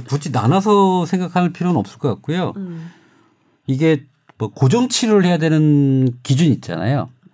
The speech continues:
Speaker 1: 관절이 계속 움직여서 손상된 부위가 벌어지는 경우에 고정 치료를 하는 거예요.
Speaker 2: 고정 치료하면 깁스.
Speaker 1: 깁스라든지
Speaker 2: 못 움직이게.
Speaker 1: 뭐 팔걸이라든지
Speaker 2: 네,
Speaker 1: 뭐
Speaker 2: 못
Speaker 1: 우리
Speaker 2: 움직이게.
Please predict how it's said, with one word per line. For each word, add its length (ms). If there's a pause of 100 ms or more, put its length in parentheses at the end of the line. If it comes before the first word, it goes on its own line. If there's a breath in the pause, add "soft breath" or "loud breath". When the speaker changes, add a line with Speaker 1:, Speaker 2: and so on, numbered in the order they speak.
(1040 loud breath)
Speaker 1:
관절이 460
계속 400
움직여서 840
손상된 680
부위가 300
벌어지는 640
경우에 300
고정 360
치료를 340
하는 220
거예요. 460
Speaker 2:
고정 200
치료하면 680
깁스. 520
Speaker 1:
깁스라든지 560
Speaker 2:
못 80
움직이게. 280
Speaker 1:
뭐 240 (100)
팔걸이라든지 1000
Speaker 2:
네, 100
Speaker 1:
뭐 140
Speaker 2:
못 80
Speaker 1:
우리 100
Speaker 2:
움직이게. 300